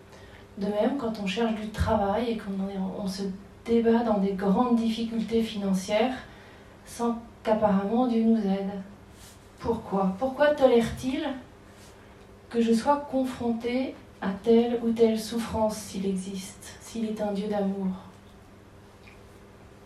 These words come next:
Déjà dans l'Ancien Testament, dans le livre de Job, nous lisons que l'homme ne peut pas comprendre l'attitude de Dieu. Dans le livre de la sagesse,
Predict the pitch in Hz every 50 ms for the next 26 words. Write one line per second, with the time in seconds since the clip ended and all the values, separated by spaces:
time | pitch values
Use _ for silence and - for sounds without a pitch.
0 | - - - - - - - - - - - - - - - - - - 208 190
1 | 202 214 220 214 214 208 202 196 202 196 196 226 220 214 208 185 185 - 196 190
2 | 180 190 208 226 226 196 190 190 185 185 214 226 220 202 196 202 185 190 185 180
3 | 175 170 175 180 196 226 233 226 196 196 190 - - - - - - - - -
4 | - - - - - - 214 202 196 185 196 196 196 247 262 269 - 233 208 214
5 | 226 247 - 233 214 196 185 196 208 240 240 240 - 226 226 220 - - 226 226
6 | 220 226 220 190 - - - - 220 208 208 202 220 233 226 226 233 214 190 190
7 | 214 214 190 190 185 180 180 - - - - - - - - - - - - -
8 | - - - - - - - - - - - - - - - - - - - -
9 | - - - - - - - - - - - - - - - - - - - -
10 | - - - - - - - - - - - - - - - - - - - -
11 | - - 226 190 185 185 185 185 190 262 277 240 233 220 208 202 196 190 190 -
12 | - 196 190 190 190 190 214 254 262 - - -